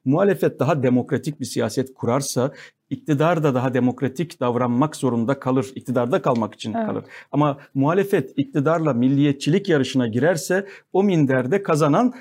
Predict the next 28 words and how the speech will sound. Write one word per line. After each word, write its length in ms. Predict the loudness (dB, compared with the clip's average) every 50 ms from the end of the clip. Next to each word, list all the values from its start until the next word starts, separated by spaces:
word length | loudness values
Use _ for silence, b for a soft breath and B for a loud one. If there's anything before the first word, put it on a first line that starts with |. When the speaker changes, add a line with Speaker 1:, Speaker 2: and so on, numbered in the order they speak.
| B B _
Speaker 1:
tırnak 300 | -2 0 0 0 0 0
içinde 240 | 0 0 2 4 4
milliyetçiliğin 640 | 2 2 2 2 2 2 2 0 0 2 4 4
gerçek 360 | 4 4 2 2 0 0 0
sahipleri 460 | 0 0 -2 -2 -2 -4 -6 -6 -4
olur. 180 | -4 -6 -6 -8 -10 -6
Bu 100 | -2 0
böyledir 300 | 0 2 2 2 0 0
yani 200 | 0 0 -2 -2
toplum 200 | -2 -2 -2 0
Speaker 2:
Evet. 120 | -2 -2
Speaker 1:
psikolojisinde. 640 | -2 -2 0 0 0 -2 -4 -6 -6 -6 -6 -6 -8 B B B B B
E, 120 | -6 -2 0
dolayısıyla 460 | 2 2 2 2 2 2 0 2 2
hani 160 | 2 2 0 -2 B B B
şuru-, 560 | -10 -6 0 2 4 4 4 2 0 -4 -8
şuraya 280 | -6 0 2 4 4 4
getireyim. 520 | 4 2 0 0 2 2 2 2 2 -2 B B B B
Ya 320 | -4 -2 -2 0 -2 0
burada 340 | 0 2 2 2 2 2 2
eğer 400 | 2 2 2 4 2 2 0 -4 B B B B
merkez, 880 | -2 0 2 2 2 2 2 0 0 2 2 2 2 0 -4 -8 -10 -12 _ _ _
toplum 580 | -2 -2 -2 -2 -2 -2 0 2 2 2 0 -2 B B B B
başka 440 | -6 -4 -2 -2 -2 -4 -2 0 0
bir 100 | 2 2
beklenti 520 | 2 0 0 0 0 0 2 2 2 0 0
içerisindeyse 840 | 0 0 0 0 0 0 0 0 2 2 4 2 2 0 0 -4 -4
siz 340 | -2 -2 0 0 0 0